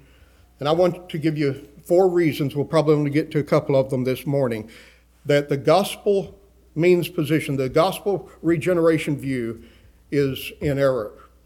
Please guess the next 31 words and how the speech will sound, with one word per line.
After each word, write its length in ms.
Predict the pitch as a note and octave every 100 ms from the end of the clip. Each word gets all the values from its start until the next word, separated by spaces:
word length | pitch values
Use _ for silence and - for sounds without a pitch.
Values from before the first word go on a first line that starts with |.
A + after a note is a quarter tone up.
| _ _ _ _ _ -
And 160 | D3 C#3+
first 260 | C#4 -
of 80 | D#3+
all, 340 | D#3+ D#3 E3 -
I 100 | F3
would 200 | D#3+ D3+
say 200 | - A#3
this 240 | G#3+ G#3
morning 420 | F#3 E3 D3+ D#3
that 360 | C#3+ C#3 - -
decisional 680 | E3 D#3 - B3+ G#3+ A#3+ G#3+
regeneration, 640 | G#3 D#3 F#3+ F3 E3 C#3+
the 80 | D3
idea 300 | F#3 F#3 F3+
that 200 | D#3 -
you 100 | G#3+
have 200 | G3+ G3+
to 80 | E3+
hear 160 | G#3+
the 120 | G#3 E3+
gospel 480 | F#3+ G3 - G3
and 140 | F3+ D#3+
respond 520 | D#3 - F#3+ F#3 E3+
to 120 | E3+
it 120 | D3 C#3
in 120 | C#3
order 240 | D#3 C#3
to 80 | C3+
go 120 | D3
to 140 | C#3+ C3
heaven, 400 | D#3 A#2 G2